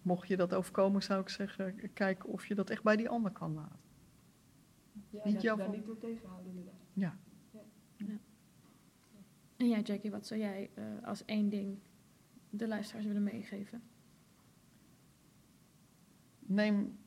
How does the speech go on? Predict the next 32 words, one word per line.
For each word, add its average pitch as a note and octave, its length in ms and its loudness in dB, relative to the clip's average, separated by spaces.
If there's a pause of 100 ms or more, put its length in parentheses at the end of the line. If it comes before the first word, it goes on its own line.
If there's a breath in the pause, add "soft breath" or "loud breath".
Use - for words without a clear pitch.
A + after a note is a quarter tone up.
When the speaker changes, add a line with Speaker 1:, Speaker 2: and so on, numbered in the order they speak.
(340)
Speaker 1:
rust F#3 720 0
en F#3+ 320 0
zorg A#3 340 2
dat G#3+ 220 0
je F#3 300 0
vertrouwen A3+ 600 -2 (160)
hebt. D3 260 -6
Ik - 100 -16
denk G#3+ 180 2
dat G#3 140 -4
het G3 180 -4
bij F#3+ 240 4
keuzes A#3 480 2
maken G#3+ 240 2
gaat - 140 -12
vooral A3 300 -2
over G3 300 -2
vertrouwen G3+ 600 -2
hebben. C#3+ 240 -8 (580 loud breath)
En G3 220 0
dat F#3+ 180 0
krijg G#3+ 360 0
je G#3 80 2
niet C4 240 4
door G3 160 0
te F3+ 100 -8
piekeren, - 560 0
want G3 240 -2
dan F3+ 120 -2
vernauwt G#3+ 500 2
je E3+ 100 -4
blik E3+ 440 -2